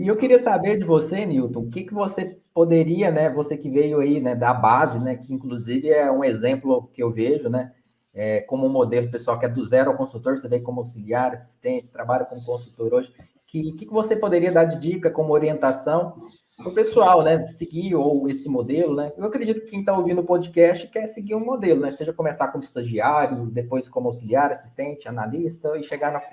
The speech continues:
na consultoria, né, na parte de gestão. Que orientação, que dica, né? O que que você dá como sugestão pra essa pessoa que tá ouvindo aí?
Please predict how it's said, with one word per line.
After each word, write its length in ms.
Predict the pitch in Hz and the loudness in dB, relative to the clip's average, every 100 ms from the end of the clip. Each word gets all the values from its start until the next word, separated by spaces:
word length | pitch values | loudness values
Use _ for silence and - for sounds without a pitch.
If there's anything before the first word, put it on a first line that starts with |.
| - 139 | -18 -16
na 80 | |
consultoria, 560 | 131 143 - 156 135 117 | -14 -14 2 2 4 0
né, 80 | 113 | -2
na 100 | 113 | -6
parte 240 | - 117 113 | -4 -6 -6
de 60 | |
gestão. 280 | 117 - 101 _ _ _ - - - | -12 -12 -16 _ _ _ -20 -8 4
Que 80 | |
orientação, 800 | 226 226 214 190 180 208 208 202 | 6 6 6 4 4 4 4 2
que 80 | 165 | 0
dica, 460 | 135 160 190 190 156 | -4 -2 -2 2 2
né? 100 | 165 | 2
O 80 | 165 | -2
que 80 | |
que 60 | - | -4
você 260 | 196 196 185 | -4 -4 2
dá 380 | 175 175 - - | 4 4 2 -2
como 240 | 175 175 | 0 -2
sugestão 560 | - 175 165 160 143 143 | -6 -2 0 0 0 0
pra 80 | |
essa 160 | 143 135 | -2 -2
pessoa 300 | 135 127 123 | -4 -2 0
que 40 | |
tá 80 | 131 | 4
ouvindo 320 | 123 117 117 | 2 2 0
aí? 240 | 117 95 | 0 0